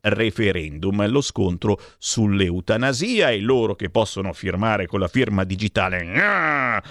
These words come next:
e noi della Lega ancora no, ma chiaramente io oggi prendo in mano il telefono, telefono a chiunque per avere maggiori informazioni. Chiaro che cinquecentomila firme, eh, non bastano,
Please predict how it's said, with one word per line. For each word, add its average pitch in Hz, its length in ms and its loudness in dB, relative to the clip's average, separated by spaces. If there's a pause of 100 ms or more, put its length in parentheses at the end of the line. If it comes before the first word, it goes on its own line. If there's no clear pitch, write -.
(100)
e 123 200 0
noi 113 420 2
della 101 240 0
Lega 98 420 2 (140)
ancora 104 540 2
no, 90 240 -4
ma 69 120 -8
chiaramente 80 600 -8
io 82 160 -4
oggi 80 280 -4
prendo 82 240 -4
in 85 60 -6
mano 92 160 0
il 82 80 -4
telefono, 82 500 -6
telefono 85 440 -6
a - 40 -8
chiunque 87 600 -2 (260)
per 85 260 -2
avere 92 460 -2 (320)
maggiori 101 640 2
informazioni. 92 760 0
Chiaro 101 400 0
che 92 180 -4
cinquecentomila 92 880 0
firme, 98 560 0
eh, 82 180 -4
non 104 320 0
bastano, 101 720 0